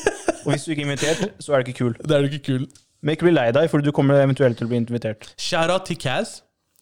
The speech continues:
Speaker 1: Kaz, broren min, han inviterte.
Speaker 2: Broren min seks tusen.
Speaker 1: Ja, ehm, som alltid viser støtte og kjærlighet.
Speaker 2: Du gikk fra
Speaker 1: Tusen takk.
Speaker 2: tre tusen til seks tusen.
Speaker 1: Riktig.
Speaker 2: Du dobla scoren
Speaker 1: Ja.
Speaker 2: din.
Speaker 1: Inviter meg en gang til. Du går opp til tolv tusen.
Speaker 2: Fantastisk.
Speaker 1: Men, eh, men ja, shout out til deg, Kaz. Ehm,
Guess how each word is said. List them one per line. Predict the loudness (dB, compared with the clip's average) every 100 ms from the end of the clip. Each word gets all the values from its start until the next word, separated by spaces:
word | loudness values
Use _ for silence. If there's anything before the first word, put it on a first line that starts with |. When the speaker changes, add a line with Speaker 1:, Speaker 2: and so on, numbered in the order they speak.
| -8
Speaker 1:
Kaz, | -4 -2 0
broren | 2 2 0
min, | -2 -2
han | -2 0
inviterte. | 0 -2 -2 2
Speaker 2:
Broren | 4 4 4
min | 0
seks | -6 -6
tusen. | -8 -6 -4 0
Speaker 1:
Ja, | 0 -2 -6 -4
ehm, | -2 0 0 0 0 -2
som | -2
alltid | -2 -2 -2
viser | -4
støtte | -6 -8 -4 -2
og | -2
kjærlighet. | -2 -2 -4 -6
Speaker 2:
Du | -6
gikk | 0
fra | 0
Speaker 1:
Tusen | 2 0
takk. | 0
Speaker 2:
tre | -2
tusen | -4 -10
til | -10
seks | -12 -10
tusen. | -8 -6
Speaker 1:
Riktig. | -4 -4 -4 -6 -6
Speaker 2:
Du | -4
dobla | 2 2 2 -2 -4
scoren | -2
Speaker 1:
Ja. | 0 0
Speaker 2:
din. | -4 _ -2
Speaker 1:
Inviter | 0 0 -2 -2
meg | -2 -2
en | 0
gang | 0
til. | -2 -4 -6 _ _ -6
Du | -2
går | 0 0
opp | -2
til | -4 -4 -6 -6
tolv | -8
tusen. | -6 -10 -12 -20 _ _ -8
Speaker 2:
Fantastisk. | -8 -8 -14 -18 -20 _ _ -2
Speaker 1:
Men, | 0 2
eh, | 2 0 0
men | 2 2
ja, | 0
shout | 0 0
out | 0
til | 0
deg, | 0
Kaz. | 0 -2 -6 _ -20 -20 _ -2
Ehm, | 0 2 0 -2 -4 -6 -6 -8 -10